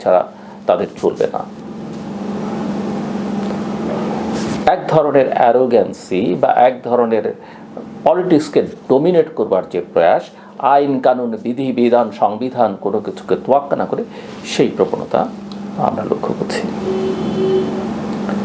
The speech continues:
আরেকটি প্রসঙ্গ নিয়ে আমি আজকের এই আলোচনায় একটু আলোচনা করে রাখতে চাই, সেটা হচ্ছে যে বাংলাদেশ ভারত সম্পর্ক। আমরা মানি কিংবা না মানি, ভারত মানুক কিংবা না মানুক, আমরা দুটো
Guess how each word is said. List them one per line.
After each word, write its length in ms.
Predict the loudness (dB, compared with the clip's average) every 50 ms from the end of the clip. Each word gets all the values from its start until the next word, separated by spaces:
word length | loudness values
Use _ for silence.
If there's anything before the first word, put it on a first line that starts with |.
| -2 -2 -2 -2 -2 -2 -2 -2 0 2
আরেকটি 240 | 2 2 4 2 2
প্রসঙ্গ 300 | 2 2 2 4 4 6
নিয়ে 180 | 6 6 6
আমি 120 | 6 6 4
আজকের 260 | 2 2 0 0 2
এই 60 | 2
আলোচনায় 380 | 2 2 0 -4 -2 -2 -2 0
একটু 280 | 0 0 0 2 2 4
আলোচনা 360 | 4 4 0 -4 -4 -4 -4
করে 220 | -4 -4 -4 -4 -2
রাখতে 300 | -2 -4 -4 -4 -8 -8 0
চাই, 180 | 2 2 2 2
সেটা 280 | 2 0 0 2 2
হচ্ছে 260 | 0 0 -2 -4 -4 2
যে 200 | 2 4 2 2 -4 -12 -16 -16 -16 -16 -16 -14 -14 -12 -4 -2 -2 0
বাংলাদেশ 520 | 2 2 2 2 4 2 4 4 4 2 2 0
ভারত 300 | 0 0 0 0 -2 -4
সম্পর্ক। 580 | -4 -2 -2 -2 -2 -2 -4 -6 -4 -4 -4 -6 -6 -10 -10 -10 -8 -8 -6 -6 -4 -4 -4 -4 -4 -4 -4 -4 -4 -4 -4 -6 -4 -4 -4 -4 -2 -2 -2 -2 -2 -2 -2 0 0
আমরা 180 | 2 4 4 4
মানি 260 | 6 4 4 4 2
কিংবা 260 | 4 4 4 4 4
না 180 | 4 2 0 0 -4 -10 -14 -12 -8 -4 -2
মানি, 380 | 0 2 2 2 2 2 2
ভারত 380 | 2 2 2 4 4 4 2 2
মানুক 320 | 2 4 4 2 2 -2
কিংবা 260 | -4 -6 0 0 0
না 180 | 0 2 -2 -2
মানুক, 320 | -2 -4 -4 -4 -4 -6 -6 -10 -16 -18 -18 -18 -18 -18 -16 -16 -16 -14 -14 -10 0 2
আমরা 200 | 4 4 4 4
দুটো 320 | 4 4 4 4 4 4